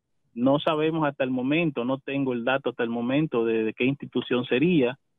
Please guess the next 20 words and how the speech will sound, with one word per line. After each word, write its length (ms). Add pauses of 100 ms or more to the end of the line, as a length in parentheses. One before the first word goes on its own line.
(480)
y 240
que 80
está 160
involucrado 640
en 120
que 220
este 240 (100)
se 300
propinó 480
al 120
final, 680
eh, 680 (520)
un, 920 (460)
una 180
herida, 420
un 300
balazo 520
en 300
la 80
cabeza. 580